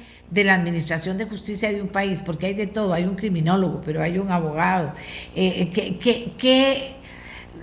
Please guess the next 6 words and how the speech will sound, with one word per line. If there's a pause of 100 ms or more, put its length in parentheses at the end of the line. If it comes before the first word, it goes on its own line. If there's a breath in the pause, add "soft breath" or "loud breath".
(340)
no
solo
qué
formación, (800)
qué
actitud